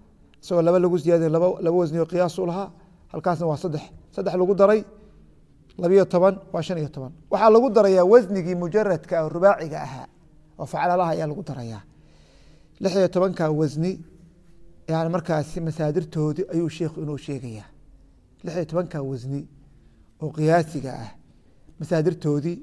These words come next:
qiyaasiga ahayd ayuu inoo sheegayaa. Si marka fudud buu u sheegay, si fudud buu u sheegay. Eh,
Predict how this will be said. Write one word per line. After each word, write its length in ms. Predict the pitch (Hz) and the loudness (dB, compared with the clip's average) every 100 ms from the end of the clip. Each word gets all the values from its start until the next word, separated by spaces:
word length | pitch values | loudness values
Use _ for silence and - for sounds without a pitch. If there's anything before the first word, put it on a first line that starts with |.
| - - | -16 -8
qiyaasiga 520 | 160 160 170 170 165 | 0 2 2 0 0
ahayd 240 | 156 175 185 | 2 0 -2
ayuu 220 | 175 165 156 | -4 -4 -4
inoo 160 | 147 | -6
sheegayaa. 460 | 127 131 117 110 104 - _ _ _ - - - - - _ _ | -8 -10 -10 -12 -16 -20 _ _ _ -20 -20 -20 -20 -20 _ _
Si 160 | - 269 | -8 -4
marka 280 | 226 240 202 | -2 -2 0
fudud 280 | 190 226 185 | 2 2 0
buu 120 | 202 | -4
u 40 | |
sheegay, 440 | - 170 156 170 180 - - _ - - - - - | -2 -2 0 -2 -4 -12 -20 _ -20 -20 -20 -20 -16
si 160 | - 190 | -4 -2
fudud 220 | 165 190 | 2 0
buu 140 | 156 | 0
u 60 | 156 | -6
sheegay. 340 | 156 120 101 - _ _ _ _ _ _ _ - - _ _ _ _ - | -8 -12 -14 -20 _ _ _ _ _ _ _ -20 -20 _ _ _ _ 0
Eh, 540 | 180 180 170 151 135 | 8 8 8 4 -2